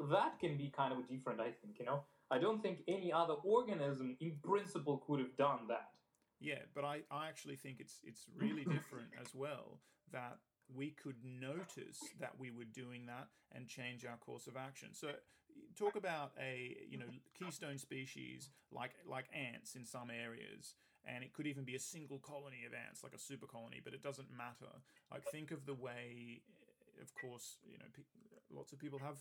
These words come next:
Speaker 2: have thought about this, the way that ants can modify an ecosystem within, within a local area to serve their needs. You know, they can, they can change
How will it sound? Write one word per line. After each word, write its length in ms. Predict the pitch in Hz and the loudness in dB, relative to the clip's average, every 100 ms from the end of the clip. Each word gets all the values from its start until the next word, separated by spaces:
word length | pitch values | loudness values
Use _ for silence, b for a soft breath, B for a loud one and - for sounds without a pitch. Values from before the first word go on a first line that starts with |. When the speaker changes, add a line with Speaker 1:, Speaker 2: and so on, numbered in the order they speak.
| 139 | -6
Speaker 2:
have 140 | 143 | -6
thought 200 | 143 220 | -2 -2
about 200 | 214 - | 0 -4
this, 160 | 131 127 - | -6 -10 -8
the 80 | |
way 320 | 139 131 131 135 | -4 -2 0 -2
that 120 | 131 - | -4 -6
ants 500 | 131 123 127 - - b b b - | -10 -8 -14 -16 -16 b b b -10
can 120 | 139 131 131 | -6 -6 -4
modify 680 | 131 135 135 135 120 113 113 - | -2 -2 -2 -4 -4 -4 -6 -6
an 120 | 120 | -8
ecosystem 800 | 127 131 123 117 120 - 120 113 | -6 -8 -8 -8 -8 -10 -8 -6
within, 320 | 117 117 117 117 - | -6 -6 -6 -6 -8
within 240 | 123 127 | -6 -4
a 60 | 120 | -4
local 560 | 120 120 123 - 123 - | -4 -4 -6 -8 -12 -6
area 640 | 131 123 127 127 - - - b b - | -4 0 -2 -2 -8 -10 -12 b b -10
to 60 | |
serve 400 | 135 139 123 120 | -6 -4 -4 -4
their 160 | 131 127 | -4 -4
needs. 680 | 120 113 117 117 117 113 - b _ | -4 -6 -6 -6 -6 -10 -14 b _
You 80 | 120 | -10
know, 60 | |
they 120 | 120 123 | -6 -6
can, 160 | - 233 | -8 -10
they 80 | 123 | -12
can 160 | - - - - - - | -10 -12 -12 -16 -20 -10
change 560 | - 127 127 127 131 | -4 -4 -4 -8 -8